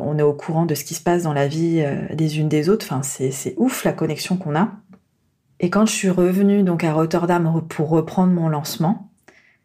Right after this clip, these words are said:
les mots que j'employais avant mon départ, ça résonnait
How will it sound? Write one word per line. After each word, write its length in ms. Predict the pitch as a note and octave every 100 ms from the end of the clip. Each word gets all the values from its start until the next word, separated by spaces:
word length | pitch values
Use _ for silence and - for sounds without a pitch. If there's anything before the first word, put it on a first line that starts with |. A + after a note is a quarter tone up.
| _ F3
les 120 | F3+
mots 160 | G#3+
que 80 | A#3
j'employais 540 | A3+ F#3 F#3 E3+ F3+ G#3
avant 280 | F3 E3
mon 180 | D#3+ D3+
départ, 520 | D3 D#3 D#3+ G3 G3
ça 160 | - D#3+
résonnait 800 | D3 D3+ D3 D3+ D#3 D3 C#3+